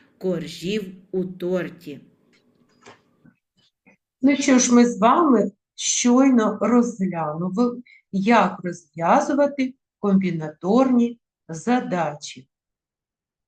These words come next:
Speaker 2: А зараз виконаємо завдання шеф-кухаря. Запропонуйте свій варіант торта з трьох коржів.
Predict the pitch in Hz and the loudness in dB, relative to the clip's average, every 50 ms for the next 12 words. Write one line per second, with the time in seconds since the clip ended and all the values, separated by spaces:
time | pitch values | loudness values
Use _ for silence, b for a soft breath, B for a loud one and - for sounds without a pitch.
0 | _ _ _ _ _ _ _ _ _ _ _ _ _ _ _ _ B B B B | _ _ _ _ _ _ _ _ _ _ _ _ _ _ _ _ B B B B
1 | B B B - 202 208 185 214 302 359 381 359 285 - - - _ _ _ _ | B B B 0 0 2 4 4 4 4 6 2 2 0 -2 -10 _ _ _ _
2 | _ _ _ 185 185 208 277 277 294 330 320 320 330 330 320 320 320 - 226 208 | _ _ _ 0 4 4 4 4 4 2 2 4 2 2 2 0 0 2 2 2
3 | 196 - 190 190 185 208 226 247 262 269 - - - 185 196 196 - _ _ 175 | 0 2 2 2 2 2 2 0 0 -2 -4 -6 -6 -8 -8 -8 -12 _ _ -6
4 | 160 160 _ - 165 156 151 151 151 _ _ _ _ _ _ B B B B B | -6 -6 _ -10 -10 -8 -8 -12 -12 _ _ _ _ _ _ B B B B B
5 | B B 185 190 269 277 277 294 302 302 320 330 339 359 403 392 - - 349 349 | B B 2 2 2 4 4 2 2 4 6 6 8 8 6 6 6 4 4 4
6 | 349 - 294 254 254 233 196 185 202 202 202 220 226 233 233 233 - - - 330 | 4 0 2 4 4 4 4 4 4 4 6 6 4 4 4 2 0 0 0 0
7 | 381 392 - - - 202 202 202 - - 226 269 311 302 - _ 220 196 180 160 | 0 0 0 -2 -2 -2 -2 -4 -4 -4 -2 -2 -2 -2 -4 _ -6 -6 -6 -6
8 | 170 185 190 190 | -6 -6 -6 -6